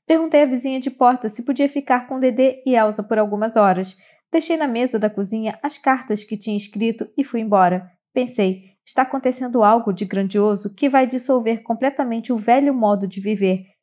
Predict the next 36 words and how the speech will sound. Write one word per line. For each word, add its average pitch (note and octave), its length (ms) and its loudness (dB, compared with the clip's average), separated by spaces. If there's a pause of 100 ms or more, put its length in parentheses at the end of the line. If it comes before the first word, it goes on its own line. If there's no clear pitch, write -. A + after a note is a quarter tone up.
(160)
e D4+ 80 4
eu D#4 120 6
sou D#4 240 -2
parte A#3 380 0
dessa G#3 280 0
dissolução." G3 720 -2 (400)
Alcancei D#4 500 2
Nino A#3+ 320 0
em A3+ 80 -6
Roma, G#3+ 520 0
nos C#4 140 -4
encontramos A#3+ 720 -2
em G#3+ 100 -2
um A#3+ 180 -6
hotel A3 360 4
a G#3 60 4
poucos C#4+ 400 0
passos G#3 400 0
da G3+ 100 -2
estação. G3+ 540 -2 (480)
Enquanto D4+ 440 0
o A#3+ 60 2
abraçava, G#3 720 2
me B3 120 -4
dizia: A3 500 -2 (240)
"Nunca B3 380 0
me G#3 120 0
habituarei A3 680 2
a F#3+ 80 2
esse A#3 320 -2
corpo A3 320 0
nervoso. G3 640 0
É C#4+ 80 4
uma C#4+ 140 -2
contínua C4+ 560 -4
surpresa, G3+ 680 -2